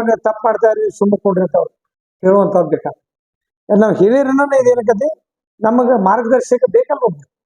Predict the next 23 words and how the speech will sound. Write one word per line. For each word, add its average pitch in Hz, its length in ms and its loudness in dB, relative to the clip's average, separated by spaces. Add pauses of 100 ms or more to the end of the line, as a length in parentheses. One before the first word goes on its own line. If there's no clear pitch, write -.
(800)
ಮಾರ್ಗದರ್ಶಕ 240 580 0 (140)
ನಾವು 226 120 0 (160)
ಬೇಕಂದಾಗ 208 460 0 (560)
ಒಬ್ರು 247 320 2
ಹೊರಗಿನವ್ರು 269 400 0
ಇದ್ರೆ 262 240 2
ಅವರು 247 140 2 (520)
ಪಕ್ಷಕ್ಕಾಗಿ 233 560 0
ಬಂದಿರ್ತಾರೆ. 208 420 -2 (640)
ಜಗದೀಶ್ 208 360 2
ಶೆಟ್ಟರ್ 226 300 -4
ಸಾಹೇಬರಿಗೆ 226 420 2 (680)
ಎಂ 202 220 4
ಪಿ 277 160 2
ಮಾಡ್ಬೇಕಂತ 254 420 0
ಬಂದಿರ್ತಾರೆ, 190 400 -2 (520)
ನಮ್ಮ 185 240 0 (160)
ತಪ್ಪುಗಳನ್ನ 233 600 0
ಅವ್ರು 220 140 0
ಕಂಡು 233 260 -2
ಹಿಡಿಯಕ್ಕೆ 247 280 0
ಬಂದಿರ್ತಾರೆ, 208 380 -4 (460)
ನಮಗೆ 208 280 0